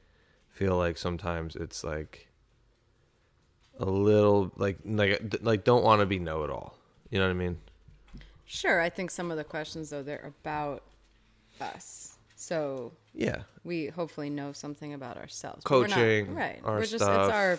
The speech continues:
Speaker 2: perspective.
Speaker 1: it's
Speaker 2: So
Speaker 1: just
Speaker 2: we're
Speaker 1: our
Speaker 2: not pretending
Speaker 1: perspective.
Speaker 2: to know. This is not the only answer for many of these things. It's our take on it.
Speaker 1: Yeah, exactly. That's,
Speaker 2: Yeah.
Speaker 1: that's the way to say it. Good.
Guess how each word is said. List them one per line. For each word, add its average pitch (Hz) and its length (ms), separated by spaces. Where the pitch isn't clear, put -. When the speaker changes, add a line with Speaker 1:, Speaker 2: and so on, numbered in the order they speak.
Speaker 2:
perspective. - 480
Speaker 1:
it's - 100
Speaker 2:
So - 80
Speaker 1:
just 123 140
Speaker 2:
we're - 60
Speaker 1:
our 208 80
Speaker 2:
not 180 60
pretending 160 480
Speaker 1:
perspective. 151 200
Speaker 2:
to 147 140
know. - 20
This 156 200
is 165 100
not 156 160
the 135 120
only 151 280
answer 147 500
for 147 140
many 143 200
of 139 60
these 139 160
things. 139 260
It's - 120
our 143 300
take - 260
on - 100
it. - 80
Speaker 1:
Yeah, 90 180
exactly. 85 460
That's, - 340
Speaker 2:
Yeah. - 40
Speaker 1:
that's - 180
the 87 80
way 82 80
to - 60
say - 160
it. - 100
Good. - 140